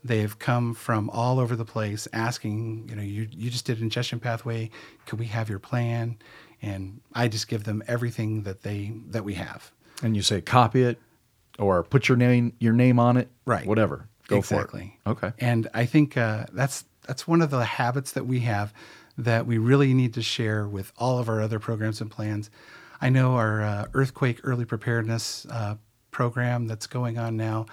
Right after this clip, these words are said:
Speaker 1: They're working with other people who are providing them with inf-, information from other nations. So, uh, this is a habit that we need to make sure continues.
Speaker 2: Listen, Bill, appreciate you coming by. Um, this has been great, very informative for me.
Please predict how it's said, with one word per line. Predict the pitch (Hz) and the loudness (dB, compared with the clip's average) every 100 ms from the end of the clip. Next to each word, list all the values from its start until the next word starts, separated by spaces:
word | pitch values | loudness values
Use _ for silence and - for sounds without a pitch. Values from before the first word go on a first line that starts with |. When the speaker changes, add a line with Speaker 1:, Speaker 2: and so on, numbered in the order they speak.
| - - - | -16 -20 -8
Speaker 1:
They're | 110 131 131 | 2 4 4
working | 123 120 113 113 | 2 0 -2 -4
with | 110 | -4
other | 117 117 | -4 -2
people | 110 117 117 120 | -4 -4 -2 -2
who | 117 | -2
are | 117 | -4
providing | 117 110 110 110 | -4 -2 -2 -2
them | 110 110 | -4 -4
with | 107 - | -6 -8
inf-, | 110 - - 117 | -8 -10 -10 -8
information | 110 104 104 - 104 - - - | -6 -4 -4 -6 -8 -12 -20 -2
from | 139 | 0
other | 139 127 | 2 2
nations. | 117 175 - - 110 - _ - - - | 0 -2 -6 -10 -16 -20 _ -20 -20 -16
So, | - - 113 113 | -6 0 0 2
uh, | 110 104 - | 0 -2 -6
this | 113 131 170 156 | -2 0 2 0
is | 139 | -2
a | 127 | 0
habit | 107 123 123 104 - | 0 0 -2 -8 -6
that | 110 | -6
we | 110 120 131 131 | -4 -2 0 2
need | 123 120 117 110 | 0 0 -2 -4
to | 107 | -4
make | 107 104 | -2 -4
sure | - 101 | -4 -6
continues. | 101 101 - 95 90 76 104 - _ - | -6 -8 -8 -8 -8 -10 -12 -16 _ 6
Speaker 2:
Listen, | - 107 | 8 10
Bill, | 98 | 8
appreciate | - 220 - 160 | 8 4 6 6
you | 107 | 6
coming | - 107 90 | 6 6 6
by. | 76 71 82 101 - | 2 0 -2 -6 -8
Um, | - 95 90 87 85 - | 0 2 4 2 -2 -4
this | - 127 | 0 2
has | 104 | 4
been | 107 | 2
great, | 82 85 90 110 - | 2 4 4 4 4
very | 107 104 101 | 6 6 6
informative | 87 107 104 90 - | 4 4 6 2 0
for | 95 | 2
me. | 95 110 123 | 4 4 2